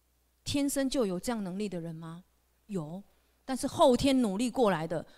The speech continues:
不断的因为专业，因为努力成就的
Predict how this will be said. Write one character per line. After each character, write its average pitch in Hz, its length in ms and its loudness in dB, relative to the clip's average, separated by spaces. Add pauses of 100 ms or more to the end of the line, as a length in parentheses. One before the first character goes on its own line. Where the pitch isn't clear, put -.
不 226 140 -10
断 254 200 -2
的 208 120 -4
因 233 160 -6
为 233 100 -2 (120)
专 220 280 -2
业， 202 220 -4 (240)
因 240 120 -6
为 226 120 -2
努 170 260 -4
力 202 220 -10 (360)
成 202 240 -4
就 220 220 0
的 185 160 -6